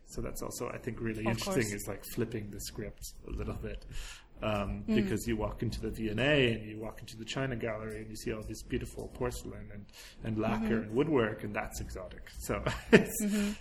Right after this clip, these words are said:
Speaker 1: it will be
Speaker 2: Yes.
Speaker 1: interesting to see how the audience reacts to that. Um, one specific strategy that we tried to do, though, to kind of make it
Speaker 2: Mm-hmm.
Speaker 1: speak to the local audience, was that we, um,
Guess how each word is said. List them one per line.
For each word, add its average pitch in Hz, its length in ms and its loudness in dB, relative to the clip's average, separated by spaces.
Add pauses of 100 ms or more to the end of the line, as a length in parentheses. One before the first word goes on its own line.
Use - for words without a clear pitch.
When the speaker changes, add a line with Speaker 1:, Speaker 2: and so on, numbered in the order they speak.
(100)
Speaker 1:
it 131 140 2
will 135 160 10
be 127 80 8
Speaker 2:
Yes. 131 80 12
Speaker 1:
interesting 135 340 6
to 120 60 2
see 127 260 8
how 113 140 6
the 117 160 4
audience 113 400 2
reacts 110 480 0
to 131 120 0
that. 110 380 -2 (380)
Um, 151 340 6
one 190 180 8
specific 170 440 4
strategy 143 540 4
that 123 140 4
we 117 120 2
tried 185 460 0
to - 40 -6
do, 107 340 -2
though, 107 400 -2
to - 120 -12
kind 123 160 0
of 113 80 0
make 120 180 0
it 117 80 -8
Speaker 2:
Mm-hmm. 113 180 -4
Speaker 1:
speak 120 200 2
to - 100 -10
the 113 80 -4
local 107 380 -4
audience, 107 340 -8
was 110 200 -4
that 113 140 -4
we, 113 460 2
um, 110 380 -6